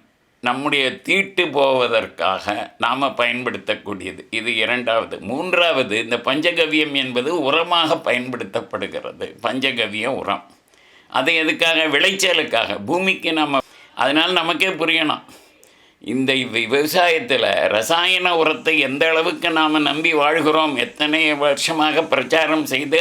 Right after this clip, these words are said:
அரசாங்கம் மேற்கொண்ட தவறான கொள்கைகளின் காரணமாக இன்றைய தினம் எங்கே வந்து நிற்கிறோம். ரசாயன உரம் நமக்கு கிடைக்கலன்னா விளைச்சல் இருக்காது. ஆனா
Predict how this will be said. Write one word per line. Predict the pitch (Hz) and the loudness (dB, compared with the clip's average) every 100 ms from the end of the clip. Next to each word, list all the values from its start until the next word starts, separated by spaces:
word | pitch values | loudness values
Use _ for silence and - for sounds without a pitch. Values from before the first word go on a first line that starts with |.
| 156 | 2
அரசாங்கம் | 139 147 160 156 151 139 | 0 0 0 2 0 0
மேற்கொண்ட | 135 147 147 139 131 | -2 0 0 0 0
தவறான | 135 147 156 151 151 | 0 2 2 0 0
கொள்கைகளின் | 127 143 147 139 139 135 131 | 0 0 0 0 0 0 0
காரணமாக | 120 123 135 131 131 123 156 147 | 0 0 0 -2 -2 0 0 0
இன்றைய | 143 135 127 123 | 0 0 0 0
தினம் | 147 151 131 | 0 2 0
எங்கே | 143 156 151 | 0 0 0
வந்து | 143 143 | 0 -2
நிற்கிறோம். | 131 117 - 123 123 127 - - - _ _ - _ | -2 -4 -4 -2 0 0 -4 -20 -20 _ _ -20 _
ரசாயன | - 120 131 175 180 175 165 135 | -2 0 2 2 2 2 2 4
உரம் | 147 170 156 | 2 2 2
நமக்கு | 139 135 120 - | 0 -2 -2 -2
கிடைக்கலன்னா | 120 139 143 135 117 113 120 | -2 0 0 0 0 0 0
விளைச்சல் | 123 143 135 - 131 139 101 | 0 0 -2 -2 -2 -2 -4
இருக்காது. | 113 - 113 85 76 85 - _ _ _ _ _ _ _ - - | -4 -6 -2 -2 -2 -10 -14 _ _ _ _ _ _ _ -20 -8
ஆனா | - 156 | -2 2